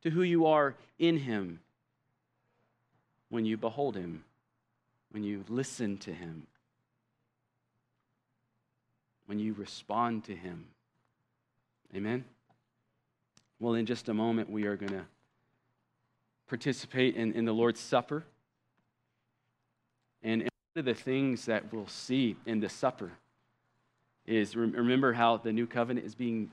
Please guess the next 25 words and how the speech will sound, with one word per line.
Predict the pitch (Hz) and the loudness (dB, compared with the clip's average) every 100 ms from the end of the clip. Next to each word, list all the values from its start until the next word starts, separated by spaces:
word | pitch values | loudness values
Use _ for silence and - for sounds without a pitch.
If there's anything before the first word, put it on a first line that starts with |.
| - | -6
mediated | 110 120 123 117 117 | -2 2 2 2 -2
through | - 127 | -4 -2
Christ? | 123 117 - - _ _ _ _ _ _ _ _ _ _ _ _ | 2 2 0 -18 _ _ _ _ _ _ _ _ _ _ _ _
In, | 143 147 | 2 4
in | 165 160 | 6 6
the | 143 | 4
old | 135 156 170 - | 4 4 2 -2
covenant, | 160 160 135 135 - - _ _ _ _ _ _ - | 0 2 2 -2 -4 -14 _ _ _ _ _ _ 2
Moses | 139 160 165 151 | 6 8 6 2
had | 151 143 | 2 2
to | 135 | 0
come | 147 143 | 0 0
down | 135 135 123 | 4 4 4
and | 110 | 0
sprinkle | - 143 143 143 | -2 -4 -2 -2
blood | 127 131 135 | 2 4 4
on | 139 | 2
the | 135 | -2
people | - 143 147 143 | -4 -4 -2 -2
and | 110 | -4
sprinkle | - - 143 139 | -8 -8 -6 -6
blood | 120 117 123 135 | -2 2 2 4
on | 131 | 2
the | - | 2
altar. | 120 127 143 131 | 2 0 -4 -6